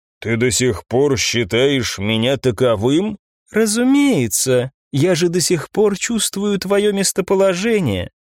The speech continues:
мило усмехнулась она, смахнув выступившие слёзы. «Правда, и второго я тоже чувствую», хмыкнула Тиара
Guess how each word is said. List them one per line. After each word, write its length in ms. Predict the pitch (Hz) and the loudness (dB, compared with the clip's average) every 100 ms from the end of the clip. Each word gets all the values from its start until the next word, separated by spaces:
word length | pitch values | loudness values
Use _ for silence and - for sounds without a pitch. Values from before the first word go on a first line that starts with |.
| _ | _
мило 380 | 113 160 247 113 | -2 0 0 2
усмехнулась 760 | 175 139 139 147 160 196 156 143 | 2 0 0 -2 0 0 0 0
она, 320 | 151 180 202 | 0 0 0
смахнув 640 | - 120 117 117 147 - - | 0 0 0 0 0 -2 -4
выступившие 800 | 117 139 - 123 123 - 123 120 | 0 0 0 -2 -2 -2 0 0
слёзы. 560 | 107 113 123 113 95 - _ _ _ | 0 0 2 0 -2 -8 _ _ _
«Правда, 640 | - 302 277 269 285 277 254 _ - | -2 0 0 2 2 2 0 _ -2
и 120 | 262 | -2
второго 720 | - - 330 277 233 202 214 | -2 -2 0 2 4 4 4
я 200 | 226 247 | 2 0
тоже 380 | 277 254 226 247 | 0 0 0 -2
чувствую», 840 | - 262 226 - 254 247 254 240 _ _ | 0 0 -2 -2 -2 0 0 -2 _ _
хмыкнула 600 | - 143 135 131 131 131 | -2 0 0 2 2 0
Тиара 600 | - 160 214 214 214 202 | 0 2 2 4 2 0